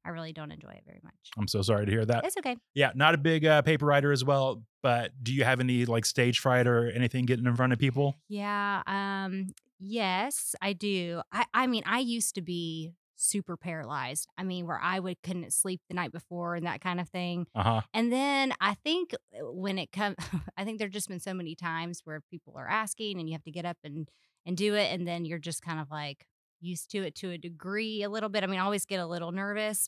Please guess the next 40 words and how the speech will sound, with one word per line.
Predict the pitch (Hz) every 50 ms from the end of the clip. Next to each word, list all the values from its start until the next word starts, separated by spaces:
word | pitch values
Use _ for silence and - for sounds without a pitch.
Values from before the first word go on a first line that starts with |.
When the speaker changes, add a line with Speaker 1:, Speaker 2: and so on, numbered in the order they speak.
| _ -
Speaker 2:
Yeah. | 226 214 196 165 160 - _ _ _ _ _ _ _ _ _ _ -
Speaker 1:
but, | 175 185
um, | 175 165 160 156 151 156 156 135 - _ _ _ _ _ _ _
so | - - - 262
many | 247 247 233 214
times | 180 196 196 196 190 175
of, | 185 156
like, | 165 170 165 160 - _ _ _ _ _ _ _ _ _ _ _ _ _ _ -
"Well, | 180 165
I, | 165 175 - -
I |
shouldn't | 175 - - 170 170 170
have | 170 170
gotten | - 180 - 180 190
so | - - 190 190 185 185 185 180 180 _ _ _ _ _ _ _ -
worked | 175 190 196 190 - 196
up | 185 180 -
about | 175 185 180 175 180
all | 180 180 180 180
of | 170
that," | 180 175 175 175 175 175 170
or, | 170 160 165 165 151 _ -
"That | 214 170
wasn't | 165 208 214 208 196
that | 190 165
big | 185 196 180
of | 185 180
a | 185
deal," | 170 185 180 185 185 185 185 180 185 185 180 175
or, | 160 160 160 156 160 156 160 _ _ _ _
Speaker 2:
Yeah. | - 110 107 95 92 113
Speaker 1:
you | 262 302
know, | 302 285 277
we're | 262 262 247
just | - 262 247 - -
all, | 240 240 240 233 226 214
like, | 208 196 185 156
weird | 185 190 185 185 185 -
people | - - 196 180 - 175 170 175 175 175
just | - 170 160 - -